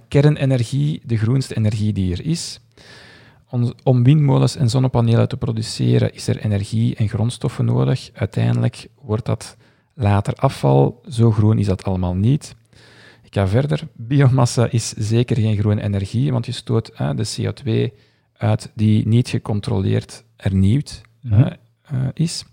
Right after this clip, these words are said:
Speaker 1: En als de zon ondergaat, de wind gaat liggen, dan heb je geen groene stroom meer.
Speaker 2: Ja,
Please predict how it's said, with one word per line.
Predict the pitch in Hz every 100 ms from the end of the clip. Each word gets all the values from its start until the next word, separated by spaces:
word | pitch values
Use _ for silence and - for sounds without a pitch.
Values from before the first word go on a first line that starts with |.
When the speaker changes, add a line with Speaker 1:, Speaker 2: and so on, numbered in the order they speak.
| - - - - -
Speaker 1:
En | - 117 -
als | 123
de | 113
zon | 113 135
ondergaat, | 127 120 117 110 113 - -
de |
wind | 101 113
gaat | 107 107 -
liggen, | 107 113 107 - _
dan | 92
heb | 92 -
je |
geen | 92 92
groene | 90 95 90
stroom | - 92 90 87
meer. | - - - - - -
Speaker 2:
Ja, | 113